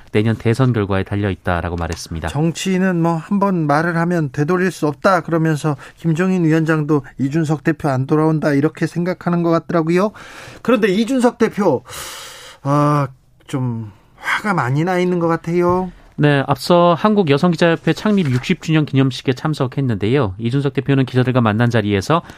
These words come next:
Speaker 1: 향후 대선에서의 역할을 묻는 질문에 이준석이 빠져야 이긴다고 하는 사람들에게 물어보라라며 불쾌한 감정을 또 드러냈습니다. 어, 자신의 에스엔에스에도 보궐을 조심하게 다뤄야 한다고 누누이 이야기해도, 어, 그냥 보궐을 믹서기에 갈아버린 상황이 됐다라면서,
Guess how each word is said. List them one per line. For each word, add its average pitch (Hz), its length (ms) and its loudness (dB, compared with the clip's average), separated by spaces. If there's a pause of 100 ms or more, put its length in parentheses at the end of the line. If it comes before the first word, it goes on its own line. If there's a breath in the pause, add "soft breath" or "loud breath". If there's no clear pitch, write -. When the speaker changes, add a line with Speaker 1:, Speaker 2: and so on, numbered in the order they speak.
(160 loud breath)
Speaker 1:
향후 180 220 0
대선에서의 127 600 0
역할을 139 360 0
묻는 113 260 0
질문에 113 540 -2 (500 soft breath)
이준석이 160 540 2
빠져야 151 480 2
이긴다고 131 500 0
하는 135 160 2
사람들에게 123 480 0
물어보라라며 110 960 0
불쾌한 123 320 -2
감정을 95 400 -2
또 101 120 -4
드러냈습니다. 90 720 -4 (760 soft breath)
어, 139 80 2
자신의 156 320 2
에스엔에스에도 160 1080 2 (140)
보궐을 151 420 4
조심하게 151 440 0
다뤄야 131 380 2
한다고 131 320 0
누누이 135 380 2
이야기해도, 117 720 0 (260 loud breath)
어, 113 120 0
그냥 147 380 0
보궐을 135 420 2
믹서기에 127 580 0
갈아버린 120 440 0
상황이 131 340 -2
됐다라면서, 98 840 -2